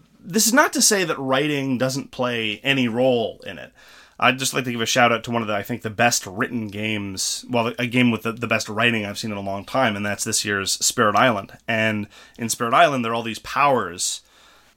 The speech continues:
where just the title of the power alone is so evocative and so wonderful and,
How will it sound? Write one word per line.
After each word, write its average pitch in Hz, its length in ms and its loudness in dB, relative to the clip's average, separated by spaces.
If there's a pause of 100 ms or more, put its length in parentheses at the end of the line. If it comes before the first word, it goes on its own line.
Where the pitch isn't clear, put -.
where 127 460 6
just 143 300 -2
the 127 100 -6
title 208 540 -2
of 156 120 -4
the 135 80 -10
power 143 460 0
alone 104 720 -2
is - 120 -4
so 240 400 4
evocative 143 680 2
and 113 160 -8
so 165 300 0
wonderful 143 640 0
and, 110 160 -6